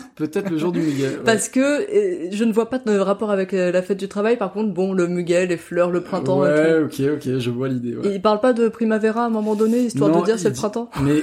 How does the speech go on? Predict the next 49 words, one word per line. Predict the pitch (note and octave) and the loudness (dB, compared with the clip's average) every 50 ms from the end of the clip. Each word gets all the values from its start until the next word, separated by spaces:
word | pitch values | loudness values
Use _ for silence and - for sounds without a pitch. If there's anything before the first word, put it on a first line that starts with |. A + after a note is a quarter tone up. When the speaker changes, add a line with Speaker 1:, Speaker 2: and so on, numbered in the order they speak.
| - - - - - - - - | -2 -6 -12 -18 -20 -18 -10 -8
Speaker 2:
j'avais | C3+ B2 - D3 C#3 C#3+ F3+ | -4 0 0 2 2 2 2
entendu | G3+ G3+ F#3+ F3 D#3 D3 C#3 D3+ F3 F3+ | 0 0 0 0 0 0 0 0 2 2
à | |
un | C#3+ C3+ | 2 2
moment | C3 C3 C3+ C3 | 2 2 2 2
donné | B2+ B2+ C#3+ D#3 D#3+ | 2 2 2 2 0
primavera, | - - C3+ C3 C3 C3 B2+ D#3 E3+ E3 | 0 0 0 2 2 2 2 2 0 0
quand | C#3+ - C3 | 0 -2 -2
j'étais | A#2+ - - C3 A#2+ | -2 0 0 0 2
gamin, | B2+ C#3 C#3+ D#3 F3 | 2 2 2 0 0
j'avais | F#3 E3+ C3+ A#2+ A#2+ | 0 0 0 0 0
l'impression | A#2+ B2 A#2+ - D#3 D3 - F3 | 0 0 -2 -4 -8 -8 -8 -8
qu'il | - C3+ B2+ | -8 -10 -8
disait | B2 A#2+ A2+ | -8 -8 -8
ça. | - - - - - _ _ _ _ _ | -6 -8 -10 -10 -12 _ _ _ _ _
Finalement, | - - B2+ A#2+ C3 D3+ | -2 0 2 4 4 4
il | D#3 | 2
y | C3+ | 2
a | A#2+ | 0
pas | - - D3+ | 0 0 -2
du | D3 C#3 C3+ | -2 -2 -6
tout | - - D#3+ | -10 -6 -2
le, | C3+ B2+ B2 B2 A#2+ A#2+ | 0 2 2 2 2 2
le | A#2 A#2+ | 2 2
mot, | A#2+ B2 B2+ C3 B2+ A#2+ | 4 4 4 2 2 0
euh, | A#2 A2+ A2+ A2+ A2+ - | 0 -2 -4 -4 -6 -2
Speaker 1:
Il | E3 | 0
y | F3 | 0
a | - | 2
zéro | - A#2+ A#2+ | 2 4 2
Speaker 2:
primavera | A#2 A#2+ B2 A#2+ A#2 | 2 2 2 2 0
Speaker 1:
printemps. | A#2 A2+ C#3+ D3 - - - - - | 0 -2 -4 -6 -6 -10 -12 -2 -2
Speaker 2:
dans, | - B2+ B2+ - | -2 -2 0 -2
il | - | -4
y | C3 | 0
a | |
pas | B2+ - D3 | 0 0 -2
de | |
printemps, | - - C3+ B2+ C3 C3+ C3+ - | 0 -2 -2 0 0 0 0 0
il | B2+ B3+ | 2 2
y | C4 | 2
a | - - | 2 2
pas, | - D3 - C4 - - | 2 0 -2 -6 -14 -16
Speaker 1:
<laughs> | - D4 - | -18 -4 -4
Speaker 2:
pas | G#3+ | -4
de | - | -2
printemps | - D#3 C#3+ D#3+ D3+ | 0 -2 0 0 -2
pour | C3 D3 C3 | 0 -2 0
Marnie, | C3+ B2+ B2+ B2+ C3+ D#3 | 0 2 2 2 0 2